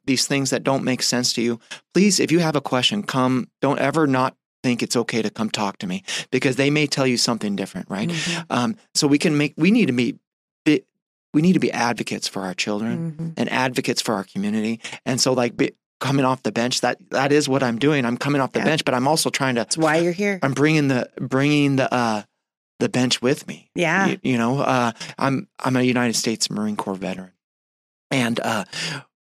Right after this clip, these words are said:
Speaker 1: and I do this little analogy in, in one of my stump speeches. It's like, we're, we're, when y-, you're a Marine,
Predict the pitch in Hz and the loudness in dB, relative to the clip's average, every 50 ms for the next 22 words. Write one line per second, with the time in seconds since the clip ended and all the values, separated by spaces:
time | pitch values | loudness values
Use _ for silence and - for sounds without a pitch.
0 | _ _ - - 135 127 131 - 127 131 120 139 117 117 - - 131 131 120 117 | _ _ -6 -2 -2 -2 0 0 -2 0 0 2 2 2 2 2 2 2 2 2
1 | 117 113 107 104 110 110 123 120 110 117 117 110 107 104 - _ _ _ - 139 | 0 0 -2 -2 0 0 0 0 0 0 0 0 -2 -4 -6 _ _ _ -2 -2
2 | 120 117 113 - _ - 131 120 117 117 113 110 113 104 - - - 120 110 104 | -2 -2 -4 -6 _ -2 -2 0 0 0 0 0 -2 -2 -2 -2 -2 -2 -2 -2
3 | - - - 104 101 - 107 98 92 - - 90 - 120 113 110 - 131 151 147 | -4 -4 -4 -4 -4 -4 -4 -4 -4 -4 -4 -2 -2 -2 -4 -4 -2 0 0 0
4 | - - _ _ _ _ _ - 135 143 131 135 - _ _ _ - 135 139 143 | 0 -2 _ _ _ _ _ -4 -2 -2 -2 -2 -6 _ _ _ -4 0 0 2
5 | 143 147 147 - - _ - 147 156 175 156 - 127 120 117 113 107 104 117 117 | 2 2 0 -2 -4 _ -2 0 2 2 2 2 0 -2 -2 -2 -2 0 0 0
6 | 117 113 113 113 | 2 0 0 -2